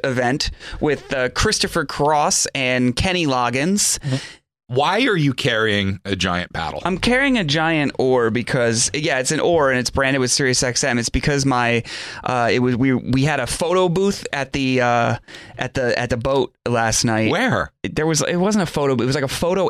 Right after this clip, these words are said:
Speaker 1: area.
Speaker 2: Okay.
Speaker 1: Where pe-, there were props with, like, Sirius X M brand. Like, you could put on
Speaker 2: I
Speaker 1: a
Speaker 2: missed
Speaker 1: life
Speaker 2: this
Speaker 1: jacket.
Speaker 2: totally. How did I miss this?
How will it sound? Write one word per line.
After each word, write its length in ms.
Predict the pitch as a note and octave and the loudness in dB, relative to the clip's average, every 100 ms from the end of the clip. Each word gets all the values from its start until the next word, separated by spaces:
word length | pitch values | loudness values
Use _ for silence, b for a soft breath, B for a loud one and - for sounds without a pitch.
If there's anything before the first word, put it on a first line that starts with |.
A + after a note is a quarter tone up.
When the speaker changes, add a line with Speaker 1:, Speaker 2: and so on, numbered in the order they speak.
| - | 0
Speaker 1:
area. 460 | A#2 C3 D#3+ F#3 D#3 | 0 0 2 0 0
Speaker 2:
Okay. 420 | C3 C3+ A#2+ E3+ | -2 0 0 0
Speaker 1:
Where 200 | - D#3+ | 0 0
pe-, 160 | C#3 - | 0 -2
there 180 | D3 C#3 | 0 2
were 140 | B2 | 0
props 720 | - - A2+ B2 E3+ - - - | 0 -2 0 0 -2 0 0 0
with, 280 | B2+ B2 - | 0 0 0
like, 200 | A#2+ A2+ | -2 0
Sirius 360 | - C3 B2 | 0 2 2
X 160 | B2 A#2 | 0 0
M 180 | A#2+ B2+ | 0 0
brand. 220 | C3 B2+ | 0 0
Like, 140 | B2+ D3+ | 0 0
you 60 | |
could 140 | D#3 C#3 | -2 -2
put 100 | C3+ | -2
on 80 | |
Speaker 2:
I 60 | A2+ | 0
Speaker 1:
a 20 | |
Speaker 2:
missed 100 | G#2 | 2
Speaker 1:
life 140 | - - | 0 0
Speaker 2:
this 100 | E3+ | 0
Speaker 1:
jacket. 200 | C#3+ - | 2 0
Speaker 2:
totally. 240 | - D#4+ | 2 0
How 140 | A#2 E3 | 0 0
did 140 | G#3+ | 0
I 80 | B3 | 2
miss 220 | C#4 - | 2 0
this? 340 | - D#2+ - | 0 0 -2